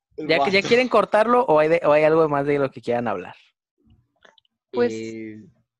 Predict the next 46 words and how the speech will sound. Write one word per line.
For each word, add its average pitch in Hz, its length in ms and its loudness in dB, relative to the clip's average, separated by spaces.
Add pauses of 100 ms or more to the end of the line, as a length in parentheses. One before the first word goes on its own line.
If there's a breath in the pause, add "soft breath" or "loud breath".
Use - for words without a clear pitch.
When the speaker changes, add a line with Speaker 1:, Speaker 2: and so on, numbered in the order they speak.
(220)
Speaker 3:
es 294 140 0
que 311 60 -6
está 415 220 -4
chida 370 220 -4
la 277 140 -2
plática, 233 320 -10
o 202 40 -12
sea, 208 100 -10
la 202 80 -10
neta 233 160 -12
yo 262 100 -10
me 247 60 -16
siento 240 220 -12
muy 220 240 -4
a 196 80 0
gusto. 202 480 -10 (540 soft breath)
Speaker 2:
Ot-, 147 200 0
Speaker 1:
Sí, 131 100 -12
Speaker 2:
güey, 165 220 2
Speaker 1:
güey. 180 120 2 (180)
Speaker 2:
hacemos 190 480 -2
otra 254 260 -2
pinche 240 320 -6
hora, 226 260 0
güey, 208 220 -2
pa' 147 140 -2
subirla 151 340 -2
nada 180 180 -2
los 180 160 -6
tiene 156 240 -12
contentos, 127 540 -10
una 156 220 -6
parte 160 320 -2
y - 40 -2
una 170 80 -6
<laughs> - 360 -10
parte. - 260 -8 (640)
Speaker 3:
Pues 226 260 0
Speaker 1:
Como - 20 -8
quieras. 190 300 2
Speaker 3:
date. 254 420 -10 (720)
Speaker 2:
¿Jalan, 262 280 -2
jalan? 285 300 -4 (680)
Speaker 1:
Sí. 170 260 -2
Speaker 3:
Yo 269 200 0
jalo. 196 280 -4